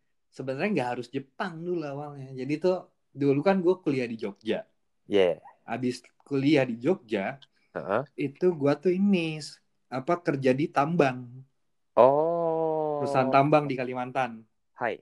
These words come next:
Speaker 2: hai, hai, hai.
Speaker 1: Gitu,
Speaker 2: Isi
Speaker 1: Nek.
Speaker 2: hai dikit ya, pemirsa.
Speaker 1: Hmm. Jadi setelah gua kerja, waktu gua di, kerja di tambang itu,
Speaker 2: Yo,
Speaker 1: gua tuh
Speaker 2: iya.
Speaker 1: melihat dengan kepala mata gua sendiri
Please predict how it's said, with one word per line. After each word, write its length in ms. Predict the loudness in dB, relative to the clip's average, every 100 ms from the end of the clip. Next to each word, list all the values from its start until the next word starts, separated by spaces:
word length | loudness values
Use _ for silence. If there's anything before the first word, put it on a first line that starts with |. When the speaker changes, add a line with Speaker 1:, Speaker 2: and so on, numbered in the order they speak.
| _
Speaker 2:
hai, 280 | -6 -6 -8
hai, 160 | -10 -10
hai. 260 | -10 -12 -12 -20 _ _ _ _ -10 0 0 0
Speaker 1:
Gitu, 180 | -14 -14
Speaker 2:
Isi 160 | -10 -6
Speaker 1:
Nek. 100 | 0
Speaker 2:
hai 140 | 2
dikit 320 | 2 -2 -2 -2
ya, 300 | -2 -2 -4
pemirsa. 640 | _ -14 -12 -10 -10 -10 -14 _ _ _ -20
Speaker 1:
Hmm. 240 | -12 -10 -12 _ _ _ _
Jadi 460 | -14 -8 4 4 4
setelah 480 | -8 -8 -4 -4 -4
gua 300 | -4 -4 -4
kerja, 320 | -8 -6 -8
waktu 280 | -2 -2 2
gua 160 | 4 4
di, 160 | 4
kerja 320 | -2 -6 -6 -6
di 80 |
tambang 400 | -4 -4 -4 -6
itu, 240 | -8 -10 -10 -14 -14 _ _ _
Speaker 2:
Yo, 140 | -4
Speaker 1:
gua 100 | -2
tuh 140 | 0 0
Speaker 2:
iya. 60 |
Speaker 1:
melihat 280 | 0 0 0 -2
dengan 260 | -6 -6
kepala 380 | -10 -10 -8 -6
mata 280 | -8 -10 -10
gua 240 | -10 -8 -10
sendiri 560 | -8 -6 -4 -4 -6